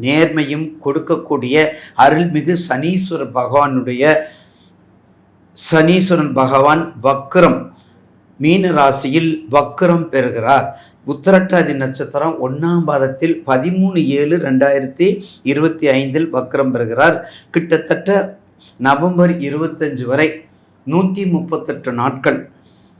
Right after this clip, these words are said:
அந்த காலங்கள்ல நூத்தி முப்பத்தெட்டுக்கு நாள் மு-, நூத்தி முப்பத்தி எட்டு நாட்கள் வக்ரம் பெறுகிறார் மீன ராசியில். ஒருவனுக்கு அவரவர் கர்ம வினை, பூர்வ புண்ணியம்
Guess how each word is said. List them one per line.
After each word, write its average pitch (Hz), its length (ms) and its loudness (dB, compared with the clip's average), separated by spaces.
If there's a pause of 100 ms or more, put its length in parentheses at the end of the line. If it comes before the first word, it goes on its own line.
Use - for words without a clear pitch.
(560)
அந்த 139 260 0
காலங்கள்ல 151 800 2
நூத்தி 175 380 -4
முப்பத்தெட்டுக்கு 131 680 -8
நாள் 123 240 -6
மு-, 139 340 -8
நூத்தி 170 380 -6
முப்பத்தி 139 460 -8
எட்டு 131 260 -8
நாட்கள் 131 480 -6
வக்ரம் 127 400 -8
பெறுகிறார் 120 520 -6
மீன 123 260 -6
ராசியில். 113 540 -12 (400)
ஒருவனுக்கு 170 760 4
அவரவர் 147 600 2
கர்ம 202 500 -4
வினை, 165 580 -2 (480)
பூர்வ 190 500 6
புண்ணியம் 156 640 0